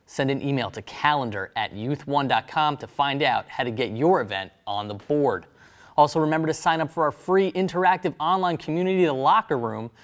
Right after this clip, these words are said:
to submit your nominee for Playmaker of the Month. With over seventy million youth athletes competing in sports every year, winning our National Playmaker of the Month award is going to be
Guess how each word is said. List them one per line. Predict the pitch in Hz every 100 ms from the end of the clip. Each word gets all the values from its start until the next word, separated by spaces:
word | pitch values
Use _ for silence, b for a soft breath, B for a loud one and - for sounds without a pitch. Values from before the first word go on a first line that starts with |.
| b b
to | 143
submit | - 131 147 170
your | 135 120
nominee | 123 147 139 127 147
for | 117
Playmaker | 92 - 147 160 160 165 175 -
of | 123 151 131
the | 113
Month. | 117 160 160 B B
With | 135
over | 175 165
seventy | 156 - 196 196
million | 160 175 190 185 160
youth | 180 175
athletes | 160 175 190 165
competing | 170 147 190 175
in | 156
sports | 139 - 180 175 - -
every | 180 185 165 127
year, | 139 185 185 180 B B
winning | 131 160 180
our | 143 123
National | 123 139 151 - 120
Playmaker | - 147 156 156 156 160
of | - 120
the | 120
Month | 131 151
award | - 120 131 156 -
is | 135
going | 139 156 151
to | -
be | 139 160